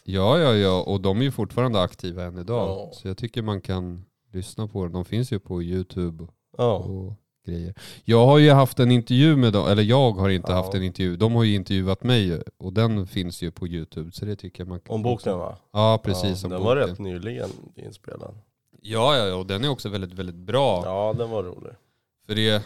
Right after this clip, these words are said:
Speaker 1: de är ju ändå två killar, det är Bubba och Sadulisten.
Speaker 2: Ja.
Speaker 1: Och Sadulisten har ju verkligen gått in och redigerat, så han tar ju bort
Speaker 2: Ja.
Speaker 1: väldigt mycket det han säger
Speaker 2: Ja,
Speaker 1: och andra
Speaker 2: ja.
Speaker 1: säger. Så det blir ju lite som att det bara är jag som sitter och
Speaker 2: Okej.
Speaker 1: pratar.
Speaker 2: Mm. Ja,
Speaker 1: När
Speaker 2: men
Speaker 1: det
Speaker 2: det är bra.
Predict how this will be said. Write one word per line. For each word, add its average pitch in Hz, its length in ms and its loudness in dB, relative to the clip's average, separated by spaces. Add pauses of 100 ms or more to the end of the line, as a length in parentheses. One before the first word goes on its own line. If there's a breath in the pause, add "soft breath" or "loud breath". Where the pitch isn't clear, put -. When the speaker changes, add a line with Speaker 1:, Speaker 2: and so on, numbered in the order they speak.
Speaker 1:
de 117 140 0
är 127 60 4
ju 139 60 4
ändå 131 220 2
två 127 280 2
killar, 101 280 -4
det 107 80 -4
är 107 40 -2
Bubba 117 320 -4
och 98 100 -6
Sadulisten. 95 680 -4
Speaker 2:
Ja. 85 200 -8 (440)
Speaker 1:
Och 95 460 -4
Sadulisten 107 520 -4
har 101 80 -4
ju 98 80 -6
verkligen 95 360 -4
gått 95 140 -12
in 92 120 -8
och 90 100 -6
redigerat, 101 720 -2
så - 80 -8
han 101 120 -6
tar 107 120 -8
ju 104 100 -2
bort 123 240 -2
Speaker 2:
Ja. 90 340 -8
Speaker 1:
väldigt 101 320 -8
mycket 95 300 -8
det 92 80 -6
han 110 320 -4
säger 90 540 -6
Speaker 2:
Ja, 90 60 -4
Speaker 1:
och 90 180 -6
andra 95 180 -8
Speaker 2:
ja. 107 40 -6
Speaker 1:
säger. 87 260 -8
Så 101 120 -10
det 92 100 -6
blir 117 240 2
ju 120 60 2
lite 104 260 -6
som 95 140 -6
att 90 80 -6
det 95 60 -4
bara 95 280 -2
är 95 40 -2
jag 92 240 -4
som 87 180 -12
sitter 90 300 -10
och 92 80 -4
Speaker 2:
Okej. - 100 -10
Speaker 1:
pratar. 92 360 -4
Speaker 2:
Mm. 90 500 -16 (640)
Ja, 92 100 -16
Speaker 1:
När 92 60 -10
Speaker 2:
men 90 100 -4
Speaker 1:
det 87 40 -6
Speaker 2:
det 233 180 -10
är - 20 -20
bra. - 160 -20